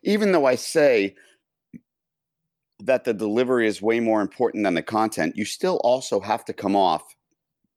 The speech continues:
intelligent, funny, right? You have to, you have to have those gifts.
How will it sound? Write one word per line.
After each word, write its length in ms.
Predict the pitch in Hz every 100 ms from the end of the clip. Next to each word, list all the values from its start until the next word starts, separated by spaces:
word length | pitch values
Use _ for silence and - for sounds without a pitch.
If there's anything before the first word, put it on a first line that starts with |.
| _ _ _ _ _ _ _ _ _ -
intelligent, 680 | 90 - 92 95 95 127 139 _ _ _ _ _ _ _ _ _
funny, 520 | - 95 95 107 110 _ _ _ _ _ _ _ _ _ _ _ -
right? 240 | 98 110 -
You 120 | 117
have 360 | 117 160 170 -
to, 100 | -
you 100 | 123
have 260 | 120 156 -
to 80 | 120
have 420 | - 131 139 107
those 260 | 113 107 -
gifts. 360 | 120 87 -